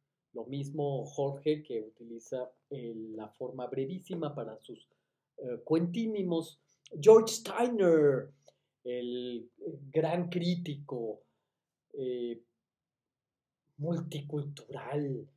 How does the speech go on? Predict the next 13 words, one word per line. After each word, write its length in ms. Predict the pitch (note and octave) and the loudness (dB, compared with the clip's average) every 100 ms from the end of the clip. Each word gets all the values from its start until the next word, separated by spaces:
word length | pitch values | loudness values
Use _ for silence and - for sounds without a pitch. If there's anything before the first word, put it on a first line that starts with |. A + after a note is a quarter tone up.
| _ _ | _ _
profundísimo 960 | - E3 - D#3 D3 D3 D3+ D3+ C#3 B2+ | -2 -2 -2 -4 -6 -6 -8 -8 -8 -6
en 80 | B2 | -8
sus 320 | - A#2 - | -12 -14 -14
visiones 560 | - C3 - C3+ C3+ - | -18 -10 -4 -2 -4 -8
críticas 560 | - C#3 C#3+ - B2+ - | -4 -4 -4 -8 -8 -6
de 80 | A#2+ | -8
la 120 | A#2 | -10
literatura 640 | A#2 - A#2 A2+ C3 B2+ | -12 -12 -12 -10 -10 -6
y 40 | A#2+ | -4
de 120 | A#2 | -6
la 100 | A2+ | -8
literatura 580 | A2+ - A#2 - D3+ D#3 | -12 -14 -14 -6 -2 -2
comparada, 720 | C3+ - A#2 C#3+ D3 C#3+ - | -4 -8 -4 -2 0 -2 -6